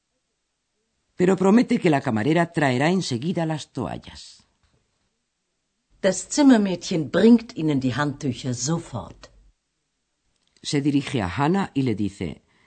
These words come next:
Speaker 1: "Por favor, ¿le llevas algunas toallas al señor Brown?"
Speaker 2: Bringst du bitte Herrn Brown noch Handtücher?
Speaker 1: Hannah, que lo había olvidado, dice que las llevará inmediatamente.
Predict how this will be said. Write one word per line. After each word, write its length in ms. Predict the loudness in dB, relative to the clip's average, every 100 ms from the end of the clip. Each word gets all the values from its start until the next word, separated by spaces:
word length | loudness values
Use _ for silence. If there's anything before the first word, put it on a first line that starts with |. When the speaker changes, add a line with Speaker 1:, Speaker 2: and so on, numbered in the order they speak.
| _ -4
Speaker 1:
"Por 160 | -2
favor, 500 | -2 -2 -2 -6 -10 _ _ _ _ _ _ _ 0
¿le 160 | 2
llevas 300 | 4 2 2
algunas 560 | 0 0 2 2 -2 -4
toallas 460 | -2 -2 -2 -4
al 100 | -4
señor 260 | -4 -6 -4
Brown?" 520 | -2 -2 -2 -6 -12 _ _ _ _ _ _ _ _ _ _ _ _ _ _ _ 4
Speaker 2:
Bringst 320 | 6 6 2
du 100 | 2
bitte 320 | 2 2 0
Herrn 160 | 2 2
Brown 260 | 4 6
noch 220 | 6 2
Handtücher? 680 | -2 -4 -4 -8 -8 -10 -12 _ _ _ _ _ _ _ _ _ _ _ _ _ _ -12
Speaker 1:
Hannah, 500 | -4 -2 -2 -4 -10 -2
que 120 | 2
lo 140 | 2
había 280 | 4 4 4
olvidado, 640 | 2 0 -2 -2 -4 -8 -12 _ _ _
dice 280 | -6 -4 -4
que 120 | -2
las 200 | -2 -4
llevará 360 | -6 -4 -4 -4
inmediatamente. 1040 | -4 -4 -4 -2 -2 -2 -4 -4 -8 -14